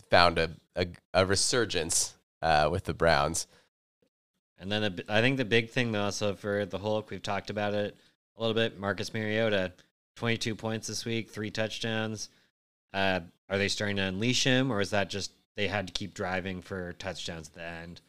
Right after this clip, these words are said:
Speaker 1: I think it had to do partially with the sh-, with the shootout, but he's quarterback nine on the year, so Carter's gotta be happy with that, thinking, you know,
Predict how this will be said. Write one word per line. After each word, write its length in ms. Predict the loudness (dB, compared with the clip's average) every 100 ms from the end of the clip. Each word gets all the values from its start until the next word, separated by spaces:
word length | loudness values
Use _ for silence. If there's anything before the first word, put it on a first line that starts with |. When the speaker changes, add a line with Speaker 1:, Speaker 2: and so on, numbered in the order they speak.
| _ _ _ _
Speaker 1:
I 80 | 0
think 180 | 4 6
it 140 | 8 8
had 220 | 8 6
to 80 | 4
do 300 | 4 2 2
partially 420 | 6 8 8 4 2
with 140 | 0
the 100 | 0
sh-, 280 | 2 2 -2
with 220 | -2 -2 2
the 80 |
shootout, 560 | 2 4 6 8 8 8
but 300 | 6 6 4
he's 680 | -8 -2 2 2 2 0 0
quarterback 500 | 4 6 10 10 10
nine 260 | 10 10 10
on 140 | 6
the 80 | 6
year, 220 | 2 4
so 300 | 4 4 4
Carter's 280 | 8 8 8
gotta 200 | 6 6
be 100 | 6
happy 240 | 4 4
with 160 | -2 4
that, 360 | 6 6 4 -2
thinking, 560 | -6 -2 -4 -4 -6 -2
you 100 | 2
know, 240 | 4 2